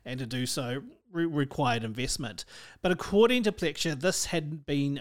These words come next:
predicated on strong sales growth, which they said has not occurred.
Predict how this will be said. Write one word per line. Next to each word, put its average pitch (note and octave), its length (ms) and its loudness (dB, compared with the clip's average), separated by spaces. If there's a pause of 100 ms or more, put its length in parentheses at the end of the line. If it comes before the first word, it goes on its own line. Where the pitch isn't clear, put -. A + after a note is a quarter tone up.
predicated C#3+ 680 -2
on A#2+ 240 -8
strong D#3 480 -2
sales C3+ 400 -2
growth, F3 420 0 (340)
which C3 260 -8
they B2 120 -6
said B2+ 240 -4
has A#2+ 300 -6
not C3 280 -6
occurred. G3+ 540 2